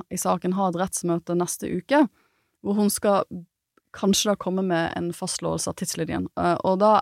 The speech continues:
er partene slik at jeg tror, eh, st-, justis-, altså statsadvokaten har spurt om en rettssak i sånn januar, februar, eh, tjue tjuefire. Trump sitt team har spurt om en rettssak i tjue tjueseks. <laughs> Så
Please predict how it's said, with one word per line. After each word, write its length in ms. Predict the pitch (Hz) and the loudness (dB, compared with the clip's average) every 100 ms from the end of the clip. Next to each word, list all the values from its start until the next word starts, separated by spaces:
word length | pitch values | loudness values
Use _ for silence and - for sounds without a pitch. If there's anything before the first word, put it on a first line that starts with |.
| - | 4
er 180 | 190 - | 0 0
partene 380 | 185 185 196 185 | -4 -2 -4 -4
slik 300 | 185 185 151 | -6 -6 -6
at 160 | 165 - | -8 -8
jeg 120 | 170 | -8
tror, 320 | - 185 170 - _ _ _ _ | -6 -4 -4 -8 _ _ _ _
eh, 360 | 185 180 175 180 - - - | -4 2 2 2 -2 -8 -10
st-, 340 | - - - - | -10 -10 -12 -6
justis-, 500 | - 202 - 208 - | 0 0 2 0 2
altså 240 | - 180 | 0 2
statsadvokaten 600 | - 180 175 165 160 170 160 | 2 0 -2 -2 -2 2 0
har 80 | - | 2
spurt 260 | 170 165 | -2 -2
om 140 | - 170 | -2 0
en 120 | 170 | 2
rettssak 560 | 170 - 165 160 - - | 0 -2 -4 -4 -6 -14
i 200 | - 170 | -10 -6
sånn 200 | 175 180 | -4 -2
januar, 360 | 165 165 170 - | -2 -2 -2 -4
februar, 480 | 165 175 311 392 - _ _ _ _ _ _ | -4 4 6 6 2 _ _ _ _ _ _
eh, 200 | 196 190 185 | 0 2 2
tjue 320 | - - 190 | -2 -4 -2
tjuefire. 560 | 190 185 - 180 220 302 - - | 0 -4 -2 2 4 4 2 -4
Trump 320 | - 320 349 - | 4 4 4 -6
sitt 200 | - - | -6 -4
team 220 | - 339 | 4 6
har 80 | 339 | 6
spurt 220 | - 302 269 | 4 2 2
om 60 | |
en 100 | 247 | 2
rettssak 440 | 254 - 262 262 - | 2 0 0 0 0
i 80 | 277 | 0
tjue 320 | - 202 214 | 0 0 0
tjueseks. 600 | - 269 285 - - - _ _ _ _ _ _ _ _ | 2 4 4 2 -4 -8 _ _ _ _ _ _ _ _
<laughs> 960 | - - - 190 180 151 - - 339 - | -12 -12 -10 -8 -6 -8 -10 -10 -6 2
Så 220 | 277 | 6